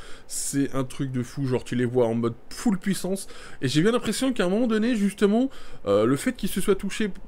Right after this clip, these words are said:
comme ça, donc, euh, avec les doigts, euh, t'as l'impression, je, je veux pas dire de conneries, mais je crois que, euh, Izuku peut utiliser les pouvoirs de Bakugo, euh, parce que je sais pas, à un moment, il, il a une sorte de flamme dans les mains, donc, euh, je sais pas trop, c'est un peu spécial,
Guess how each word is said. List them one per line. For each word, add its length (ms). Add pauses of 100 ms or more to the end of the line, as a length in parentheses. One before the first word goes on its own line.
(160)
comme 180
ça, 180
donc, 240
euh, 220
avec 160
les 80
doigts, 240
euh, 420
t'as 140
l'impression, 500 (460)
je, 180
je 160
veux 80
pas 140
dire 100
de 60
conneries, 340
mais 100
je 100
crois 180
que, 160
euh, 1040
Izuku 440
peut 180
utiliser 340
les 60
pouvoirs 260
de 80
Bakugo, 560 (560)
euh, 220
parce 140
que 100
je 40
sais 60
pas, 120
à 20
un 60
moment, 140
il, 300
il 100
a 40
une 100
sorte 220
de 80
flamme 340
dans 120
les 120
mains, 240 (720)
donc, 320
euh, 600
je 100
sais 180
pas 80
trop, 220
c'est 100
un 60
peu 100
spécial, 520